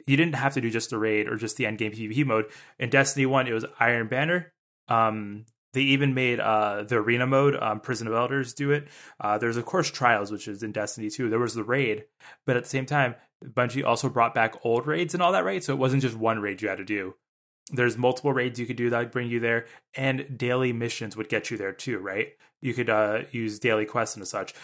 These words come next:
But in Destiny two, if you grind dailies and all that stuff, there's a hard lock.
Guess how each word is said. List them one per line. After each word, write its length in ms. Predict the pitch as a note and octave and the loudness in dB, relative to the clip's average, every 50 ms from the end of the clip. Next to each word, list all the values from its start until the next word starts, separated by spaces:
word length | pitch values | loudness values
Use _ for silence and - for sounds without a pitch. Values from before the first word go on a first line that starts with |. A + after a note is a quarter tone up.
| - - - _ - | -20 -20 -18 _ -2
But 160 | B2 B2+ - | -2 -2 0
in 140 | B2+ B2 A2+ | -2 0 2
Destiny 360 | B2 A#2+ A#2+ - B2 A2+ G#2+ | 2 2 2 -2 -4 -6 -6
two, 300 | - - E3+ D#3 C3 B2+ | -4 0 0 0 0 0
if 180 | A#2+ A#2+ - | -2 -6 -6
you 80 | C3 B2 | -8 -8
grind 440 | A#2+ - C3 A#2+ B2 B2 B2 B2 A2+ | -2 4 6 6 6 6 4 0 0
dailies 420 | A#2 A#2 A#2 A#2 A#2+ A#2 A2+ A2+ | 0 2 2 2 2 2 0 -2
and 80 | A#2+ A#2 | -2 -2
all 140 | A2 G#2+ G#2+ | 0 0 0
that 160 | G#2+ G#2+ - | 0 -4 -6
stuff, 320 | - - G#2 F#2+ - - - - | -4 -4 -4 -4 -4 -10 -8 -8
there's 120 | A#2 A2+ | -4 -2
a 100 | B2+ A#2 | -2 0
hard 280 | - B2 B2 A2+ A2 A#2+ | 4 4 4 4 6 4
lock. 360 | B2+ A2 F#2 - - - | 2 2 2 -2 -8 -12